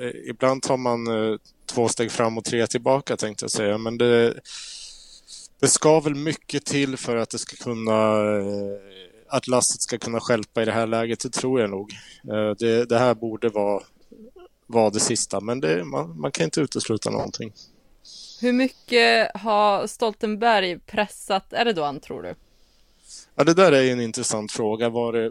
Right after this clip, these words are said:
Speaker 1: vad det verkligen är som har, eh, som har fått Erdogan att, att gå med på den här överenskommelsen. För det är ju, eh, synbarligen, och i den texten som, som de har kommit överens om, inte jättemycket segrar för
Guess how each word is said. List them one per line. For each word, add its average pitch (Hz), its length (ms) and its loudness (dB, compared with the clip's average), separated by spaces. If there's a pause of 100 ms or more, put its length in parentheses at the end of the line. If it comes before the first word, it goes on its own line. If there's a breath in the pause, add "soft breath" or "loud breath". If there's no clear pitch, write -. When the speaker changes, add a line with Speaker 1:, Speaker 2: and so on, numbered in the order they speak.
(120)
Speaker 1:
vad 120 260 0
det 120 60 0
verkligen 113 440 -2
är 131 260 0
som 107 280 -6
har, 104 400 -2
eh, 101 500 -2
som 107 280 -8
har 107 100 2
fått - 340 -4
Erdogan 104 500 -2
att, - 240 -6
att - 360 -6
gå 113 100 -4
med 151 300 2
på 113 80 -2
den 101 100 -4
här 107 120 -2
överenskommelsen. 107 840 -4
För 123 120 -2
det 120 100 4
är 123 40 8
ju, 123 200 6
eh, - 540 -10
synbarligen, 131 920 4
och 120 100 4
i 120 40 2
den 120 200 2
texten 156 520 0
som, 117 280 -4
som 117 220 -2
de 110 140 0
har 110 100 2
kommit 113 280 -2
överens 104 380 0
om, 104 100 -2
inte 107 260 -4
jättemycket 113 760 0
segrar 107 400 0
för - 180 -6